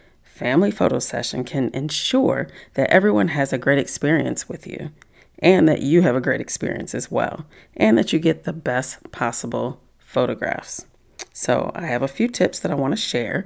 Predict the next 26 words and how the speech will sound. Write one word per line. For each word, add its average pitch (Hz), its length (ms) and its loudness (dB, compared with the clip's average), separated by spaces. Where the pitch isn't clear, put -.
that - 260 -4
you 147 80 2
can 131 220 -4
put - 280 0
into 170 300 0
your 135 140 0
communication 151 1000 -2
to - 140 -2
your 113 180 4
clients - 580 -4
once 139 260 -2
they 147 140 2
book - 340 -4
you 120 100 -4
for 120 200 -4
a 120 60 -2
family 120 340 -6
photo - 240 -8
session. - 480 -8
So - 180 -2
we're 127 80 0
gonna 143 160 2
get 131 160 0
straight - 320 -4
to - 160 -4
it. - 160 -10